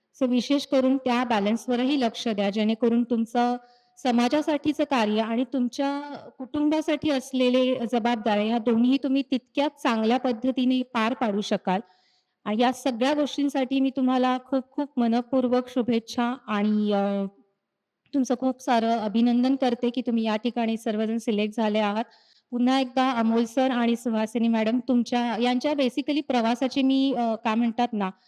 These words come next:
आय विटनेस म्हणू शकतो आपण, पण ह्यांची जी, मी ही जी, अ, प्रवास पाहिलेला आहे, तो प्रवास खरंच खूप कौतुकास्पद आहे. कारण एखादी गोष्ट सुरू करायची किंवा एखाद्याला मार्गदर्शन करायचं ही साधी गोष्ट नाहीये.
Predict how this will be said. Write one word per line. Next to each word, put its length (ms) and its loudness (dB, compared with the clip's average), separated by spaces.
आय 140 0
विटनेस 420 0
म्हणू 180 4
शकतो 300 -2
आपण, 360 0
पण 120 0
ह्यांची 460 0
जी, 280 -2
मी 120 0
ही 240 0
जी, 240 -4
अ, 240 -2
प्रवास 460 0
पाहिलेला 400 0
आहे, 200 -2
तो 140 -4
प्रवास 480 -2
खरंच 440 -2
खूप 240 0
कौतुकास्पद 840 0
आहे. 280 -2
कारण 420 0
एखादी 340 0
गोष्ट 280 -2
सुरू 360 0
करायची 380 0
किंवा 180 -2
एखाद्याला 440 -2
मार्गदर्शन 760 0
करायचं 380 0
ही 120 -2
साधी 320 0
गोष्ट 320 2
नाहीये. 380 0